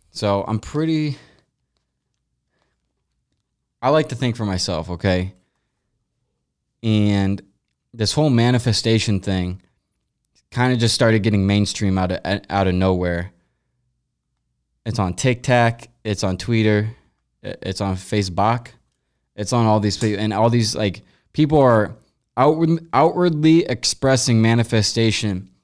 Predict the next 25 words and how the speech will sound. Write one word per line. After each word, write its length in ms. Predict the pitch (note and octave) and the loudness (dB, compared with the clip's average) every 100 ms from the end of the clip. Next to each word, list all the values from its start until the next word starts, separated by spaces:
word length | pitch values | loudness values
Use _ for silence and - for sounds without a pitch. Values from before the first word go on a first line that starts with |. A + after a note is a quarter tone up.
| _ _ G#2+ | _ _ -4
A 40 | |
lot 160 | A#2+ C#3 | 0 0
of 80 | |
people 200 | B2+ C#3 | 0 0
are 80 | C3 | 0
getting 280 | A#2 B2 B2 | 0 2 2
in 160 | A2+ G#2 | 2 2
manifestation 920 | A#2+ C3+ C3 A#2+ - B2 A2+ - G#2 | 2 0 -2 -4 -4 -2 -2 -2 -2
groups. 520 | F#2+ A#2 A#2+ - - - _ _ _ _ - | 0 0 -2 -6 -10 -10 _ _ _ _ -6
A 80 | A2 | 0
lot 220 | A2+ B2 | 2 2
of 40 | |
people 360 | - B2+ B2 A2+ | 0 0 -2 -2
are 120 | G#2+ | -4
constantly 840 | G2+ - C3+ C#3 C3+ - B2+ B2 A#2+ | -4 -4 -2 -2 -2 -6 -4 -2 -2
on 380 | A#2 A2 G#2+ | -2 -2 -2
social, 320 | - C3 B2 B2+ | -2 -2 -2 0
their 100 | A2 | -2
social 360 | - B2 - | 0 -2 2
media 300 | A2+ A#2 A#2+ | 2 4 2
posting 460 | A2 A#2+ A#2+ - A#2+ | 0 0 0 2 0
about 260 | A2 A2 | 2 0
manifestation, 1000 | G2+ G#2+ A2+ A2 G2+ - A#2 A2 A#2+ A2+ A2+ _ _ _ _ _ | 0 0 0 -2 -6 -2 -2 0 -2 -2 -4 _ _ _ _ _
manifestation 960 | G2+ A#2 C3+ B2+ C3 - B2+ A#2+ A2 G2+ | -2 0 0 0 0 0 0 0 0 2
this, 420 | B2 B2+ - | 4 2 0